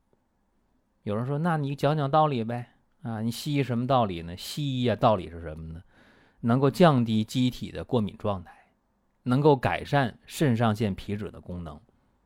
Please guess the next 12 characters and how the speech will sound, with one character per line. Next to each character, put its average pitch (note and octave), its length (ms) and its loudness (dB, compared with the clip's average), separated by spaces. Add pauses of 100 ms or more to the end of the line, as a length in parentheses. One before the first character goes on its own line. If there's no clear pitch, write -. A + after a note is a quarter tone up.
(520)
增 G3+ 240 8
强 G#2+ 440 0 (180)
机 D3+ 300 -2
体 - 260 -12
非 B2 300 0
特 C#3+ 260 0
异 A2 60 0
性 A2 180 -2
免 F2 260 -6
疫 F2+ 80 -8
能 E2+ 240 -10
力， C#3 140 -10